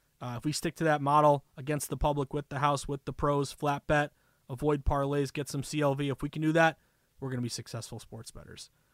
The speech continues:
So enjoy the sweats tonight, guys. Have a great Thirsty Thursday. We'll be back at it for a big Friday tomorrow. Again, hopefully you can cash some tickets.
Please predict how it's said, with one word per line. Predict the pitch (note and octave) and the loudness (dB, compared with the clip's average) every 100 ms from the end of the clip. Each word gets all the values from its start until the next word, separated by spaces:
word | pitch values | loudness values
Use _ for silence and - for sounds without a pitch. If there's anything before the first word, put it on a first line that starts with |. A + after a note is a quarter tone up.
| _ | _
So | - D#3+ | -4 0
enjoy | D#3+ G#3+ | 6 6
the | A3+ | 6
sweats | - A#3 - | 4 2 0
tonight, | A#3 A3+ | 0 -2
guys. | G#3+ A3 G#3+ | 2 2 4
Have | F#3+ A3 | 4 4
a | A3 | 6
great | G#3+ G3+ | 4 4
Thirsty | G#3+ G#3 G#3 | 4 2 0
Thursday. | F#3+ G#3 G3+ G#3 G3+ | -2 2 2 4 4
We'll | D3+ | 4
be | |
back | C#3 F3 - | 2 2 2
at | F#3 | 0
it | F3+ | 0
for | E3+ | -2
a | D#3 | -4
big | E3 E3 | -4 -4
Friday | F3+ E3+ E3 | 2 2 2
tomorrow. | - D#3+ D#3+ D#3+ - _ - _ _ - | 0 6 8 8 4 _ -20 _ _ -10
Again, | C#3 B2+ B2+ | -6 -6 -6
hopefully | - C3+ C3 | -6 -4 -4
you | |
can | B2 | -6
cash | A#2+ D#3+ E3+ | 0 0 0
some | F3 | 0
tickets. | - F3 A2+ - - | 2 2 0 -12 -16